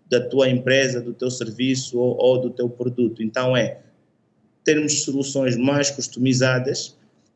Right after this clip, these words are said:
e aí não só consegues ter melhores serviços, como também consegues explorar nichos de mercado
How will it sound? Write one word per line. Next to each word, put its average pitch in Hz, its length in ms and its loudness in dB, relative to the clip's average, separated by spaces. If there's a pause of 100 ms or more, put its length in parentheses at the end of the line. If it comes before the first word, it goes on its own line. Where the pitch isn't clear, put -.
e 131 120 4
aí 139 280 2
não 147 220 -2
só 139 160 -4
consegues 120 440 -6
ter 120 160 0
melhores 131 320 0
serviços, 139 600 0 (240)
como 139 220 2
também 139 380 2 (200)
consegues 139 500 0
explorar 143 540 2
nichos 139 720 0
de 117 120 -8
mercado 131 640 -2